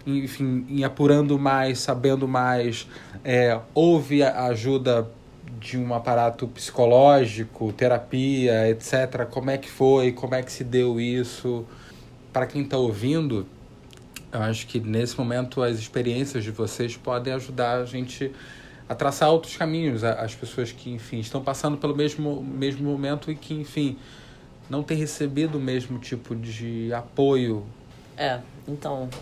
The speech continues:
Speaker 2: essa, essa parte da, das informações é muito louco, porque a gente tá aqui em plena capital do Rio de Janeiro, né? Então,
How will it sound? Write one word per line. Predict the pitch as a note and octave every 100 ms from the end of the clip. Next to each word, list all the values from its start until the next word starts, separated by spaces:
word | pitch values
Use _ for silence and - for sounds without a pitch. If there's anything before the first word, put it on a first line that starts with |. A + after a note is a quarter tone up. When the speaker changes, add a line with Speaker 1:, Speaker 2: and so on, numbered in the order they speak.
| - -
Speaker 2:
essa, | C3+ - C#3 C#3 C3+ B2+
essa | - - B2+
parte | - C3+ C#3+ C#3+
da, | C#3 C3+ C3+
das | B2 C3 C3+
informações | C3 C3+ C3 C3+ C#3 D3+
é | D3+
muito | C#3 C3 D3+ D3+
louco, | E3+ E3 D#3+ D3+
porque | C#3+ - - C#3+ C#3 C#3+ B2+ - - - - - - - - -
a | B2+
gente | C#3 -
tá | D3+
aqui | D3+ D#3 D#3+ E3 C#3+ C#3 D3
em | C#3+
plena | - C#3 D3+ E3
capital | E3 - C#3+ C#3+
do | D#3+
Rio | D#3
de | D#3
Janeiro, | D#3 C#3 C3 B2+ - -
né? | C3 C#3 D3 - -
Então, | B2+ C3 C3